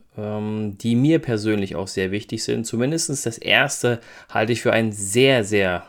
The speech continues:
starkes Instrument, um meine Mitarbeiter auch zu Fans zu machen.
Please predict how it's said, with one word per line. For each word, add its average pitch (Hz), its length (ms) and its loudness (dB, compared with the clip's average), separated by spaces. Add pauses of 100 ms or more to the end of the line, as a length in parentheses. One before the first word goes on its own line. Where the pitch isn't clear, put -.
(200)
starkes 113 580 0
Instrument, 104 680 -2 (420)
um 120 140 0
meine 113 220 4
Mitarbeiter 90 760 0 (480)
auch 98 120 -8
zu - 140 -6
Fans 151 400 0
zu 90 100 -6
machen. - 280 -12